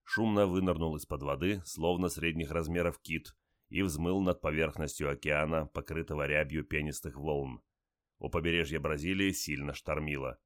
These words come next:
Астра задала курс на базу Тамолла и отлучилась в отсек, где находилось пойманное животное.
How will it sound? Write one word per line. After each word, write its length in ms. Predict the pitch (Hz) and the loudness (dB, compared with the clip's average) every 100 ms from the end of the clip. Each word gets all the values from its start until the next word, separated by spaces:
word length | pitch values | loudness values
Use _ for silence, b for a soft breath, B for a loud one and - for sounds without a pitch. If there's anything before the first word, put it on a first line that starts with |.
| _ _ _ _ 95 | _ _ _ _ 4
Астра 560 | 107 - 107 101 101 | 4 4 4 8 8
задала 500 | 82 90 85 87 85 | 6 2 4 4 4
курс 400 | - 95 82 - | 2 -2 -2 -2
на 120 | 82 | -2
базу 320 | 76 80 67 71 | 2 0 0 -4
Тамолла 720 | 78 78 95 104 104 98 85 | -2 4 4 6 4 4 -2
и 100 | - | 0
отлучилась 600 | 104 101 87 - 92 85 | 2 2 -2 0 0 0
в 80 | 80 | 0
отсек, 420 | 80 - 98 104 | -4 0 0 0
где 220 | 82 73 80 | -8 -2 -2
находилось 560 | 76 78 78 92 92 | 0 -2 0 0 -2
пойманное 560 | - 80 78 80 80 76 | -2 0 0 0 0 -2
животное. 720 | 73 78 78 - 65 60 | -2 -2 -2 -4 -8 -8